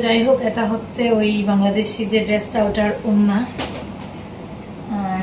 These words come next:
ওগুলোর ছাতেরগুলো এখানে নেই, তাই আর রেখে দিচ্ছি। তো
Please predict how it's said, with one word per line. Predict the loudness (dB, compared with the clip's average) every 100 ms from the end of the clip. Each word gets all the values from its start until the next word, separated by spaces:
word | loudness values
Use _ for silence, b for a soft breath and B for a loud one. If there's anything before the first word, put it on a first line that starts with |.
| -2
ওগুলোর | 0 2 4 2 0 -4 -8 -14 -14 -14 -6 0 2
ছাতেরগুলো | 2 -2 0 0 2 2 2
এখানে | 2 0 2 2 2
নেই, | 0 -4 -6
তাই | -4 -4
আর | -4 -4
রেখে | -4 -6 -6
দিচ্ছি। | -8 -10 -4 -2 -2 -4 -12 -14 -14 -14 -14 -12 -10 -12 -12 -12 -12 -12 -14 -14 -14 -14 -14 -12 -14
তো | 0